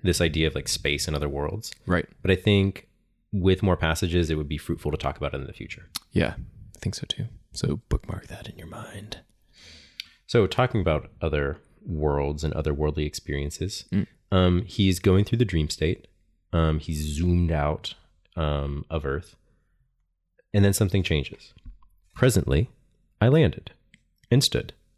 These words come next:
Speaker 1: surrounded by a great waste of loneliness. The place was lit with a gloomy twilight that gave an impression of indescribable desolation. Afar to my right, within the sky,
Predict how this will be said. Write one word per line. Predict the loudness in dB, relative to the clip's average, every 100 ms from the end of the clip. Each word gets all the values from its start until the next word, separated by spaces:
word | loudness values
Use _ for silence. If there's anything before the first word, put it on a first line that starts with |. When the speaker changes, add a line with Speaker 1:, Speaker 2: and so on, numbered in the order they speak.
| _ _ -20 _
Speaker 1:
surrounded | 2 4 6 4 2
by | 2 2
a | 0
great | 0 2 0 2
waste | 0 0 -4
of | -2
loneliness. | -2 -2 -6 -10 -14 -20 -20 _ _ _ _ _
The | -2
place | 2 2 2 2
was | 2
lit | 4 2 0
with | 0 2
a | 0
gloomy | 2 4 6 4
twilight | 2 2 4 4 0 -4
that | -2 0
gave | 2 4
an | 4
impression | 2 0 -2 0 0 0
of | -6 -2
indescribable | 2 4 4 2 0 0 2 2 2 2 0 -4 -4
desolation. | 0 0 0 -2 -2 -2 -8 -10 _ _ _ _ _ _
Afar | -6 2 2
to | 4 2
my | 4
right, | 4 2 -2
within | 0 2
the | 2
sky, | -2 0 0 0